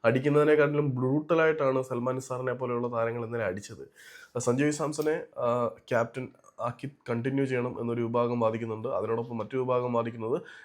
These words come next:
റയാൻ പരാഗിനെ ക്യാപ്റ്റനാക്കി ഫ്യൂച്ചർ ഡിസൈഡ് ചെയ്ത് മുന്നോട്ട് കൊണ്ടുപോകണം എന്ന് ആഗ്രഹിക്കുന്ന ഒരു ടീമുണ്ട്. അതുകൂടാതെ യങ് ഇന്ത്യൻ സെൻസേഷനായിട്ടുള്ള യശസ്വി ജയ്സ്വാളിനെ ക്യാപ്റ്റനാക്കി, ആ,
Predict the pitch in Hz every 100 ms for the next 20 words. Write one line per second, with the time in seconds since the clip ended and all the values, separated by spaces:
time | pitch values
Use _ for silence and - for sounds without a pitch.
0 | - 117 131 151 151 135 127 131 131 -
1 | 117 107 123 120 117 139 - - 117 117
2 | 127 120 110 117 120 117 113 107 113 117
3 | 110 113 117 120 120 113 110 127 - 104
4 | 110 120 110 110 107 110 104 113 - -
5 | - - - 147 185 180 165 156 180 -
6 | 135 143 160 143 143 143 139 - 135 -
7 | 131 131 127 117 - - 160 139 135 135
8 | 127 127 127 120 127 123 - 202 - -
9 | - _ - 110 107